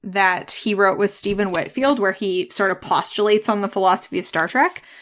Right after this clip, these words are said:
Only this is a bit later, and he says that it's definite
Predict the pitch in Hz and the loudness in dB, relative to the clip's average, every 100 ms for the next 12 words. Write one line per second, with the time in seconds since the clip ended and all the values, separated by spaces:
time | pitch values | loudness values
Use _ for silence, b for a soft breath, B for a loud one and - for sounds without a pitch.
0 | B - 214 214 226 240 240 233 208 196 | B 2 4 6 4 4 2 2 2 4
1 | 202 202 170 113 104 - 196 202 - 208 | 4 4 4 2 2 0 0 0 2 4
2 | 196 190 - B B - 190 185 - - | 4 4 -6 B B 2 2 2 -2 -6
3 | - - - _ _ _ 370 196 226 233 | -6 -6 -10 _ _ _ -12 0 2 2
4 | 226 190 190 | 2 2 2